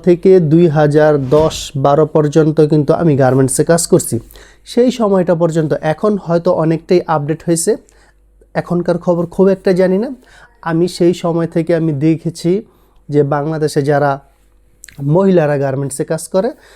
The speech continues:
তারা বিশেষ করে ফিনিশিংয়ে কাজ করে অনেক বেশি। ফিনিশিংয়ে সবাই মহিলা থাকে। আর সুইংয়ে যে সকল মহিলারা থাকে, তাদের মধ্যে হেল্পার থাকে এবং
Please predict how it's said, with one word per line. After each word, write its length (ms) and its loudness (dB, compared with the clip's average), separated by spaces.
তারা 220 0
বিশেষ 320 -4
করে 180 2
ফিনিশিংয়ে 560 0
কাজ 220 -4
করে 160 0
অনেক 240 -2
বেশি। 220 -4
ফিনিশিংয়ে 500 -2
সবাই 360 -2
মহিলা 340 -2
থাকে। 220 -6
আর 120 0
সুইংয়ে 520 2
যে 160 -2
সকল 340 -2
মহিলারা 480 2
থাকে, 240 -4
তাদের 340 0
মধ্যে 220 -2
হেল্পার 460 2
থাকে 260 -4
এবং 300 2